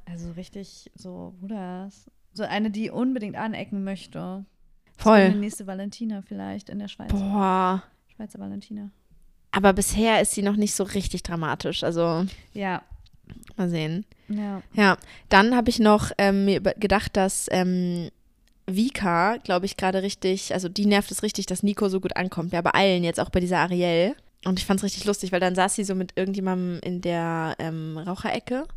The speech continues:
Speaker 2: Und dann meinte sie so, "Ja, ich, ich bin biestig. Ein, zwei Gläser und meine Gedanken sind laut." <laughs> Und ich war so, "Ich bin biestig." Fand ich irgendwie einen richtig witzigen Kommentar.
Speaker 1: Ich find die einfach niedlich.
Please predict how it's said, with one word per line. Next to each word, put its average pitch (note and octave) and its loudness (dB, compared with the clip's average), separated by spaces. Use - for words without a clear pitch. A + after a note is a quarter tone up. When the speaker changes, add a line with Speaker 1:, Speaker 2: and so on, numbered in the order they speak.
Speaker 2:
Und G3 0
dann F#3+ 4
meinte G3 0
sie F#3+ -4
so, F#3+ 2
"Ja, G3 -2
ich, - -10
ich - -12
bin B3 4
biestig. - -4
Ein, C#4+ 2
zwei A#3 6
Gläser A#3 4
und G3 4
meine G3 4
Gedanken G3 4
sind F3+ 4
laut." D#3+ 4
<laughs> - -2
Und C#4+ 6
ich D#4+ 8
war D4 8
so, C4+ 0
"Ich D#4 -2
bin D#4+ -4
biestig." C4 0
Fand A3+ -2
ich - -8
irgendwie A#3+ -4
einen A3 -6
richtig A#3+ -6
witzigen A#3 -4
Kommentar. A3 0
Speaker 1:
Ich B3+ -2
find C4 -2
die A#3+ -4
einfach A#3 -6
niedlich. G#3 -10